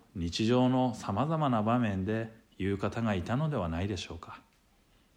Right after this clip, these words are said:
それはきっと一つ一つの行動を丁寧に行うとき、物や相手を大切にするその姿勢が、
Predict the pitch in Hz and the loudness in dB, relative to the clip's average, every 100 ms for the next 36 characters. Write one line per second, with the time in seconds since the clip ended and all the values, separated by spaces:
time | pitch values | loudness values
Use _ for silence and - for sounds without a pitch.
0 | - _ _ _ _ _ _ - 87 98 | -20 _ _ _ _ _ _ -6 0 2
1 | 101 95 - - 113 107 104 - - - | 2 -2 -12 -4 0 2 0 -8 -10 -4
2 | 101 123 113 147 143 143 117 107 104 107 | -2 -2 -2 -2 0 2 2 2 2 2
3 | 120 117 117 123 123 131 123 110 98 87 | 4 4 4 2 0 0 2 2 0 0
4 | 85 - 101 113 113 123 117 - - _ | -4 -4 0 0 0 -2 -6 -8 -14 _
5 | _ _ _ _ _ _ _ - 92 101 | _ _ _ _ _ _ _ -6 0 2
6 | 104 92 82 87 101 101 143 110 104 - | 2 2 0 0 -2 0 0 2 0 -2
7 | 107 104 117 - 117 110 113 107 107 104 | -2 0 -2 -2 0 0 -2 -4 -4 -2
8 | 104 - - 110 107 104 110 110 | -2 -4 -6 -2 0 2 0 0